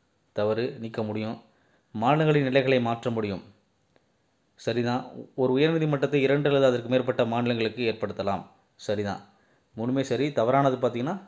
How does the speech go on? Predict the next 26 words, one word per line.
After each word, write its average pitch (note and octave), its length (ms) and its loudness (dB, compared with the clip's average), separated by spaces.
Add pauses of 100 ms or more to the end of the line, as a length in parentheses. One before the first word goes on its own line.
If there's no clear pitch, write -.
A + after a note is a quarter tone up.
இந்த G#2 180 -4
ரெண்டாவது. G#2+ 400 -2
மாநில B2+ 280 0
சட்டமேலவையும் C3+ 640 0
நாடாளுமன்றம் B2+ 380 2
என்ன A#2+ 200 0
பண்ணலாம்? G#2 380 -6 (220)
நீக்கலாம். G2+ 420 -4 (1600)
ஜல்லிக்கட்டு, D3 680 4
ஏறு D3 220 8
தழுவுதல் C#3+ 360 4
விளையாட்டு B2+ 480 6
என்ற A#2+ 360 2
தமிழரின் C3+ 540 2
கலாச்சாரம் C3+ 500 4
மற்றும் B2 220 -2
பண்பாடு B2+ 480 2
இந்திய C3 280 2
அரசமைப்பின் B2 560 -2 (320)
எந்த C3+ 240 4
விதியின்படி B2+ 460 2
பாதுகாப்பு B2 480 2
அளிக்கப்படுகிறது? A2 560 -2
இருபத்தி A#2+ 420 -2
ஒன்பது A2 580 -2
ஒன்று. G2 520 -6